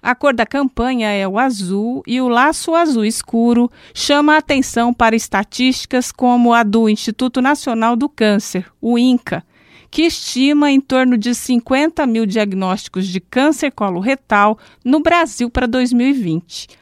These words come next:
A doença afeta igualitariamente homens e mulheres e deve levar à morte cerca de dezenove mil pessoas. O câncer coloretal é o segundo mais frequente tipo de tumor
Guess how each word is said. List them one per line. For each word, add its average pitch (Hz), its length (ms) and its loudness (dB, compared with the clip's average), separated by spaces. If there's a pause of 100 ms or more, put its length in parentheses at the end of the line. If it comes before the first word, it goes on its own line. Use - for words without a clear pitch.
(320)
A 311 100 4
doença 294 480 2
afeta 269 600 -2
igualitariamente 285 1400 0
homens 233 600 0
e - 20 -4
mulheres 196 720 -2 (300)
e 285 100 -2
deve 311 320 2
levar 302 320 2
à 285 140 2
morte 233 500 0
cerca 262 340 -2
de 233 140 -4
dezenove 240 800 0
mil 202 180 0
pessoas. - 680 -8 (280)
O 202 120 2
câncer 262 400 2
coloretal 240 840 2
é 247 80 4
o 254 60 2
segundo 226 560 0
mais 233 340 2
frequente 208 540 -4
tipo 190 320 -6
de 190 140 -4
tumor 247 580 2